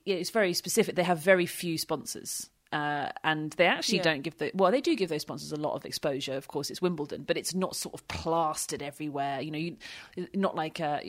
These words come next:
Speaker 1: I, I always think of, like, a Formula One driver. I always wonder whether <laughs> tennis players are gonna end up like that, where they've just got badges
Speaker 2: <laughs>
Speaker 1: head to toe, and they're just branded all the way, all the way through. But then other tournaments, it's just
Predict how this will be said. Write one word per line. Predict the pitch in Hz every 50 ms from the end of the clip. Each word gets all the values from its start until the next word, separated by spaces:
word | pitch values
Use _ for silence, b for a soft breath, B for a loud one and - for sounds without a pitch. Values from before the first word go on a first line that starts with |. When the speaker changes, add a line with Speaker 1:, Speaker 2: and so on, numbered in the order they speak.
| - - B B B B B B
Speaker 1:
I, | B - -
I | 220 214 208
always | 226 233 240 -
think | - 208 180
of, | 165
like, | 175 165
a | 165
Formula | - - - 180 165 156 156 151 151
One | 151 160 156 160
driver. | 151 - 143 87 82 143 - 131 - -
I | 165
always | 165 170 175 175 170 156
wonder | 160 156 160 160
whether | 151 151 151 165 180
<laughs> | - -
tennis | 180 170 160 -
players | - 156 156 147 156
are |
gonna | 147 160 160
end | 156 160 160 170
up | - -
like | 160 143 143 139
that, | 156 - -
where | 156 151
they've | 151 156 -
just | 175 - -
got | - - - - -
badges | 180 143 147 185 277 - 151 131 247 -
Speaker 2:
<laughs> | 220
Speaker 1:
head | - 180 165 151 - -
to | 160
toe, | - - - 165 156 147 135
and | 131
they're | 143 147
just | 143 - 160 - -
branded | - 165 160 156 156 156 156 156 156 160 285 - 131 131 - - -
all | - 165 156 156
the | 151 156
way, | 151 147 151 147 147 143 147 - -
all | - 170
the | 160
way | 156 151 147
through. | 143 - 165 156 139 - B B B B B
But | -
then | 196 214 -
other | - 208 214 220 208
tournaments, | - 185 185 170 160 151 151 - -
it's | - -
just | - - 156 - -